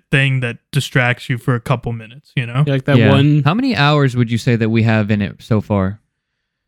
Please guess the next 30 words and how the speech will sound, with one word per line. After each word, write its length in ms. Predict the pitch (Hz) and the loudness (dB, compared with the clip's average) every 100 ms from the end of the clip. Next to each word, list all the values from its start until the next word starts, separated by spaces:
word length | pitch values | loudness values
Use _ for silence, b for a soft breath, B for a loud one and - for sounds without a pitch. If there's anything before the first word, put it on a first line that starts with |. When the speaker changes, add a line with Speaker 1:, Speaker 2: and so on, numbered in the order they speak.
| _ _ _ - | _ _ _ -6
Speaker 1:
I 80 | 175 | -2
can 160 | 202 147 | -2 0
check. 420 | 143 151 143 - | 0 0 -2 -6
Speaker 2:
Yeah, 280 | 110 110 113 | -8 -6 -8
it's 120 | - _ | -12 _
Speaker 3:
I 20 | |
Speaker 2:
probably, 160 | 123 180 | -4 0
Speaker 3:
think 40 | 170 | 0
Speaker 2:
like, 60 | |
Speaker 3:
we're 80 | 185 | 2
at, 120 | 139 120 | 0 0
like, 160 | 110 | -2
Speaker 2:
three. 80 | 123 | 0
Speaker 3:
five. 480 | 113 104 95 98 - _ _ _ _ _ _ _ _ | 0 2 0 -4 -12 _ _ _ _ _ _ _ _
Speaker 2:
No, 100 | 117 _ _ | _ _ _
I 20 | |
mean, 120 | 117 _ | -20 _
that 200 | 123 135 | -10 -8
long, 320 | 131 113 135 151 | -6 -4 -4 -4
really? 360 | 117 151 185 _ _ _ _ _ _ _ | -6 -8 -12 _ _ _ _ _ _ _
Speaker 3:
Yeah, 160 | 117 104 | -2 0
I 60 | |
think 180 | 104 143 | 0 0
Speaker 1:
I 40 | 127 | 2
Speaker 3:
it's 80 | 135 | 2
Speaker 1:
think 100 | 117 | 0
Speaker 3:
up 40 | |
to 80 | 113 | -4
Speaker 1:
so. 60 | - | -2
Speaker 3:
five. 420 | 101 101 101 | 0 0 -4